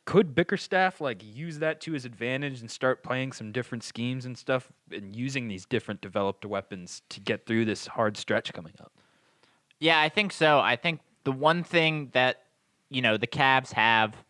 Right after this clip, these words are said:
Speaker 2: that a lot of teams don't have is you get a lot of small ball lineups, but it's almost kind of like in other sports where you have something that's a little bit different. It can throw off teams.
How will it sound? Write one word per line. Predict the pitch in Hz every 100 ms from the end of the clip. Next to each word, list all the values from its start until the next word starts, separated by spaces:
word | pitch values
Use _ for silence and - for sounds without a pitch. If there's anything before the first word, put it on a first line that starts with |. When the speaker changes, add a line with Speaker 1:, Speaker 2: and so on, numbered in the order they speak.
| _ _ _ -
Speaker 2:
that | 123
a | 123
lot | 120 113
of |
teams | - 123 117
don't | 113
have | 107 104 110
is | 117
you |
get | 143
a | 139
lot | 135
of | 120
small | - 123 127 127
ball | 117 107 104 _ _ _ _ _ _ _
lineups, | 127 151 127 98 - 131
but | 135
it's | 139 -
almost | 170 165 151
kind | - 147
of | 131 131
like | 131
in | 135
other | 127 127 123
sports | - 120 113 104 - - _ _ _ _ _ _ _
where | 131 139
you | 143
have | 147 156 151
something | 165 160
that's | 147 127
a | 131
little | 131 135
bit | 123 - 107
different. | 120 - 151 147 _ _ _ _
It | - 123
can | 123
throw | 123 120 117
off | 110 117
teams. | - 135 131 139